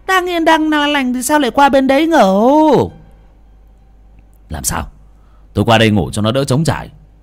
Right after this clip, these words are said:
Bà ngủ đi, mai còn đi chợ. Đêm hôm ấy,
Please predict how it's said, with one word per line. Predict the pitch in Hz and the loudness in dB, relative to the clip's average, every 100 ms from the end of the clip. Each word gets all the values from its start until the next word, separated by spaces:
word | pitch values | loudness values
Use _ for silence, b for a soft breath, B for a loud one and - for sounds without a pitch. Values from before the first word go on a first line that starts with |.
| _ - | _ -6
Bà | 85 | -4
ngủ | 82 | -4
đi, | 78 113 - - _ _ | -4 -4 -6 -16 _ _
mai | - 120 | -4 -2
còn | 101 101 | 0 -2
đi | |
chợ. | 101 131 - - - _ - - - _ - b b b b b b - | -2 -4 -8 -20 -20 _ -20 -20 -20 _ -20 b b b b b b -4
Đêm | 156 170 | 2 2
hôm | 156 156 | 2 0
ấy, | 143 156 220 | 0 -2 -2